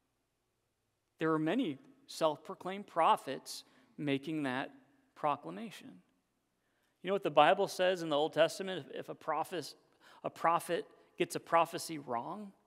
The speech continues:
what you're supposed to do with that prophet? I'm not advocating for that today. I'm just saying God cares about his word. But let's,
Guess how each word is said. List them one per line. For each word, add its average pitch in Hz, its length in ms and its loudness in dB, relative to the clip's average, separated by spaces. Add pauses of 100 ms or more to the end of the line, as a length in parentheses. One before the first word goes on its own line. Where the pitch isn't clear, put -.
(360)
what 160 120 -6
you're 160 120 -8
supposed - 340 -6
to 165 80 -14
do 160 180 -8
with 202 160 -8
that 220 200 -8
prophet? 220 440 -12 (460)
I'm 170 140 8
not 196 200 12
advocating 240 800 10 (300)
for 226 140 6
that 233 180 10
today. 160 520 6 (720)
I'm 175 160 2
just 196 200 4
saying 196 240 4
God 175 240 8 (220)
cares 233 360 2
about 151 300 2
his 143 240 -6
word. 196 540 -10 (2250)
But 190 140 -10
let's, 262 280 -6